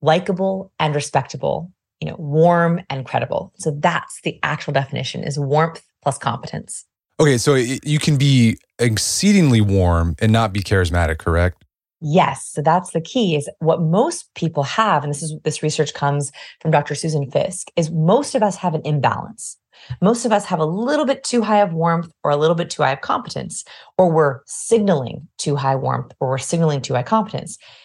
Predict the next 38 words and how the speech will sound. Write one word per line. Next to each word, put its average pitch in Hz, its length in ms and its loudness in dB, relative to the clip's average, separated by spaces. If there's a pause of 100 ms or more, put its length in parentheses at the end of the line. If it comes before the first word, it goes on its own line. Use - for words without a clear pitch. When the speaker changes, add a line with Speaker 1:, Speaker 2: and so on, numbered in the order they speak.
(120)
Speaker 1:
And 160 80 2
what 160 80 4
happens 254 340 0
with 170 140 -2
this 156 420 -4
is 147 340 2 (360)
you 214 160 2
can 240 160 0
be 165 400 2
very 175 320 4
likable, 143 560 -2 (160)
friendly, 190 680 0
collaborative, 151 680 0 (360)
but 160 100 0
if 165 80 -4
you 240 100 2
have 269 240 -2
too 240 300 -2
much 240 280 0
warmth, 165 400 0 (260)
people 185 220 0
don't 170 160 2
respect - 440 -8
you, 180 200 -8 (380)
people 170 160 -4
don't 160 140 0
take 160 180 -8
you 151 80 -8
seriously. 156 600 -4 (400)
People 185 200 -2
interrupt 156 560 -2
you. 185 260 -8 (880)
If 185 140 -2
you 190 80 2
have 180 180 2
too 262 240 -4
high 214 180 -2
competence - 880 -6